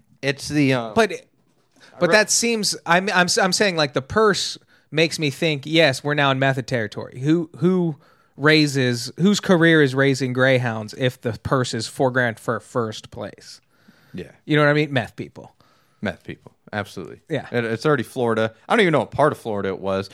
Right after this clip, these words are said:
Speaker 1: but people are trying to get, uh, dog racing, you know, just completely banned. Uh, does seem kind of fu-, three hundred dogs have been injured since January.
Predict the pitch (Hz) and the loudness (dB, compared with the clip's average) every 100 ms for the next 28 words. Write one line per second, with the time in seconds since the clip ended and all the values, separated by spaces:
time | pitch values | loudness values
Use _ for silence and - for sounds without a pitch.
0 | - 135 139 262 247 170 175 139 135 - | -6 -2 0 2 2 2 2 2 0 -4
1 | - 123 101 90 117 143 147 104 - 95 | -2 2 2 0 2 2 2 -2 -4 -10
2 | - - 165 98 - - - 170 - 123 | -8 -2 0 0 -4 -14 -4 -2 -2 -6
3 | 98 101 98 95 _ _ _ - 104 92 | -6 -4 -4 -6 _ _ _ -2 0 -2
4 | _ _ _ _ _ _ - 226 208 180 | _ _ _ _ _ _ -2 0 2 0
5 | 131 160 139 - - 196 226 226 208 151 | 2 2 0 -2 -4 2 4 4 2 2
6 | 135 143 143 127 131 117 104 120 120 107 | 4 4 4 0 -4 -4 -2 -4 -4 -6
7 | - 95 - - 107 101 90 80 76 80 | -8 -10 -10 -4 -2 0 -2 -8 -10 -10
8 | 95 | -12